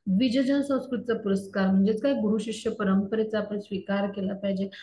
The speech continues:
आणि त्याद्वारे समाजाची पुनर्बांधणी करायला पाहिजे. आणि हे सामाजिक नेत्यांचं कर्तव्य असलं पाहिजे, म्हणजे सामाजिक नेता हा आध्यात्मिक ज्ञानामध्ये पारंगत असला पाहिजे.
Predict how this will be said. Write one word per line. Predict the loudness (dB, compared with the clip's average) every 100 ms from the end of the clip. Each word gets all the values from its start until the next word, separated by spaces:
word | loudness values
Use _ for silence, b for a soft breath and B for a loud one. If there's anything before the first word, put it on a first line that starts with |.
| B -4
आणि | -2
त्याद्वारे | 0 0 2 0
समाजाची | 0 -2 0 0 -2
पुनर्बांधणी | -6 -2 0 0 0 0 2 2 2 0
करायला | -4 -6 -8
पाहिजे. | -6 -4 -2
आणि | 0 2
हे | 2 2
सामाजिक | 2 2 2 0
नेत्यांचं | -2 0 -2 -2
कर्तव्य | 0 -2 -2 -2
असलं | -2 -2 -2
पाहिजे, | -2 0
म्हणजे | 0
सामाजिक | 0 0 0 -2 -2
नेता | -2 0
हा | -2 0 0
आध्यात्मिक | 0 0 -2
ज्ञानामध्ये | -2 0 0 0 0 0 -2 B B -2
पारंगत | 0 0 -2 -2
असला | -2 -4
पाहिजे. | -2 -4 -6